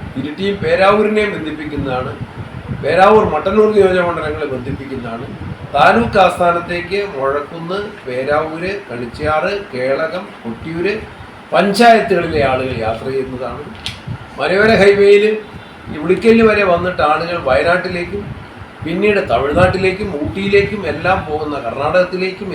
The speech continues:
എല്ലാം പോകുന്നതിന് ഉപയോഗിക്കുന്ന ഒരു ഇന്റർസ്റ്റേറ്റ് റോഡാണ്, അല്ലെങ്കിൽ ഇന്റർ ഡിസ്ട്രിക്ട് റോഡാണ്. വിമാനത്താവളത്തിലേക്ക് പോകാൻ ആളുകൾ ഫലത്തിൽ ഉപയോഗിക്കുന്ന റോഡാണ്, താലൂക്ക് ആസ്ഥാനത്തേക്ക് എത്താൻ ഉപയോഗിക്കുന്ന റോഡാണ്, നിയോജകമണ്ഡലത്തെ ആസ്ഥാനത്തേക്ക് എത്താൻ ഉപയോഗിക്കുന്ന റോഡാണ്. അതാണ്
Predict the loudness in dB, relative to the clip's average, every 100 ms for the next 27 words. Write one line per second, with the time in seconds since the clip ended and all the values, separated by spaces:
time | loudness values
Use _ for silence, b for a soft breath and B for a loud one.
0 | -4 -2 -4 -4 -2 -2 -2 -2 -4 -6
1 | -8 -8 -8 -10 -10 -8 -6 -2 -2 -2
2 | -6 -8 -8 -8 -6 -6 -8 -14 -16 -14
3 | -14 -8 0 2 2 0 -2 0 2 0
4 | -2 -6 -8 -6 -8 -6 -8 -10 -12 -14
5 | -14 -14 -10 -2 4 6 6 6 6 4
6 | 2 0 0 2 4 4 2 0 -4 -6
7 | -14 -8 -2 0 2 4 6 6 4 -2
8 | -6 -6 -6 -6 -8 -10 -12 -12 -12 -2
9 | 4 4 6 6 6 6 4 4 2 2
10 | 2 0 -2 -6 -8 -8 -8 -8 -8 -10
11 | -10 -12 -14 -14 -18 -20 -12 -2 2 6
12 | 8 6 6 2 2 2 0 -2 -2 -6
13 | -6 -4 -2 -4 -8 -8 -8 -10 -10 -10
14 | -12 -14 -12 -8 -6 -6